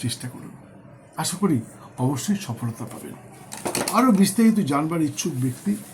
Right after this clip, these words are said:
স্ক্রিনে দেওয়া নাম্বারে একটি ফোন করে একদিন চলে আসুন, সাক-, সামনে বসে সাক্ষাতে সমস্ত কিছু আপনাকে বলবো। যাই হোক, আহ, মনে রাখবেন, ভা-, বা-, বন্ধু, আমি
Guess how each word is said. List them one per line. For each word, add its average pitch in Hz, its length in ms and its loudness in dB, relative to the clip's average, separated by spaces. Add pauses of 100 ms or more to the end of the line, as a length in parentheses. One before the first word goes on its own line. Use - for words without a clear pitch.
(1300)
স্ক্রিনে 202 320 8
দেওয়া 139 220 6
নাম্বারে 123 260 0
একটি 165 260 -8
ফোন 160 120 -2 (120)
করে 208 140 0 (200)
একদিন 127 240 2
চলে 131 240 0 (100)
আসুন, 127 180 -2 (680)
সাক-, 196 280 -2 (160)
সামনে 208 360 2
বসে 135 220 -4 (380)
সাক্ষাতে 180 460 -4 (420)
সমস্ত 165 260 -6 (100)
কিছু 120 240 -2
আপনাকে 123 240 -10 (100)
বলবো। 101 240 -12 (1080)
যাই 220 220 10
হোক, 226 100 6 (460)
আহ, 123 220 8 (1300)
মনে 220 220 10
রাখবেন, 247 260 10 (920)
ভা-, 190 320 4 (140)
বা-, 127 240 2 (100)
বন্ধু, 220 200 12
আমি 208 160 8